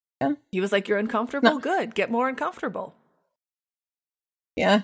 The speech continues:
Speaker 1: it's like Big Lebowski. You're not wrong. You're just a fucking asshole.
Speaker 2: <laughs> Yeah. Yeah, I, I
Speaker 1: But I
Speaker 2: think
Speaker 1: would, that's what I would say to <laughs> Carl Whitaker.
Speaker 2: That's what I would say to Carl. Yeah, no,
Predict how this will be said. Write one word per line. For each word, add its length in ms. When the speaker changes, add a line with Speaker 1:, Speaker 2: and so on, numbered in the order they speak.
Speaker 1:
it's 220
like 180
Big 140
Lebowski. 600
You're 120
not 240
wrong. 360
You're 100
just 180
a 40
fucking 300
asshole. 460
Speaker 2:
<laughs> 40
Yeah. 440
Yeah, 260
I, 320
I 100
Speaker 1:
But 120
I 80
Speaker 2:
think 120
Speaker 1:
would, 80
that's 160
what 100
I 80
would 140
say 120
to 80
<laughs> 100
Carl 260
Whitaker. 260
Speaker 2:
That's 320
what 100
I 60
would 100
say 120
to 80
Carl. 200
Yeah, 380
no, 240